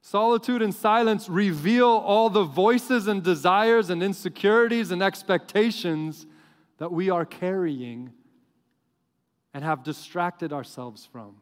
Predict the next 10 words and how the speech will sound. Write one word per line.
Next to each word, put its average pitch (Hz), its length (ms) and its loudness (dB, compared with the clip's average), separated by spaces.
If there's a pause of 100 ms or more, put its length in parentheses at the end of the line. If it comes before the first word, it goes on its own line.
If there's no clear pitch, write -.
(840)
by 139 120 -12
all 143 140 -8
the 143 140 -8
external 135 460 -12
noises. 127 600 -14 (2500)
The 143 80 -6
silence 226 480 0
around 202 320 2
us 180 160 0
reveals 180 640 2